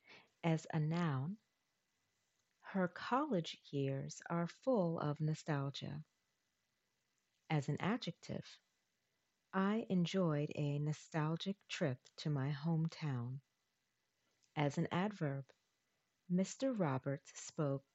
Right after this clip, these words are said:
nostalgically about his experiences as a Boy Scout.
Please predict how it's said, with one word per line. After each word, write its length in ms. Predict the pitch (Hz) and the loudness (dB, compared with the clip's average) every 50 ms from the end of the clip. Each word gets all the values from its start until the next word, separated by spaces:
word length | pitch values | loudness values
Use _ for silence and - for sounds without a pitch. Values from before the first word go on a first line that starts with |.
| _ _ _ _ - | _ _ _ _ -2
nostalgically 1120 | 165 175 - - - - 277 285 330 359 - - - - - - - 131 - - 156 160 - _ _ _ _ | -2 -2 -2 -4 -4 -2 0 0 2 0 0 -2 -4 -4 -4 -2 -2 -2 -2 -2 -4 -6 -10 _ _ _ _
about 320 | 180 165 - 160 151 151 | -2 0 2 2 2 2
his 220 | 143 147 151 - - | 0 -2 -4 -4 -6
experiences 1120 | 139 - - - - 175 170 170 170 156 143 135 127 127 - - 139 127 127 131 - - - | -8 -8 -10 -6 0 2 4 4 4 4 4 2 2 0 -2 -2 -4 -4 -4 -4 -6 -10 -4
as 160 | - 151 135 - | -4 -2 -2 -2
a 40 | |
Boy 300 | 139 - - 139 139 131 | -4 -4 -2 0 0 0
Scout. 380 | 127 - - - - - - | -2 -4 -4 -4 -4 -4 -4